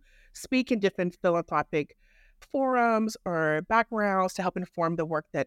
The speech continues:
philanthropists were doing at the time. So often I told my story, and that's how I really engaged with philanthropists at that time. I had really beautiful experiences, but I also had really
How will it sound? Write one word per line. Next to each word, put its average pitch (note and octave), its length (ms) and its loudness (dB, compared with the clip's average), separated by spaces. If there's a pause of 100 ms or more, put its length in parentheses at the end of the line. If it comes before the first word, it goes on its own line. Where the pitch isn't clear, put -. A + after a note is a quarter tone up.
philanthropists D#3 680 -4
were D#3 100 -4
doing F3+ 340 0
at F3 100 -8
the D#3+ 80 0
time. D3 360 -4
So E3 260 0
often G3+ 340 2
I E3 80 0
told E3 320 -6
my C#3+ 140 0
story, A#3+ 800 0 (380)
and G#3+ 120 0
that's A#3 180 -2
how A#3 80 0
I A3 60 4
really F#3+ 280 0
engaged D#3+ 540 -2
with E3+ 220 -2
philanthropists D#3 680 -4
at D3 120 -4
that - 160 -2
time. C#3+ 520 -10 (580)
I B3 60 4
had D4 200 2
really D#4 160 2
beautiful C4 340 2
experiences, A#3 640 -2
but A#3 120 6
I G#3+ 60 4
also G3+ 280 -2
had G#3 180 0
really F#3 760 0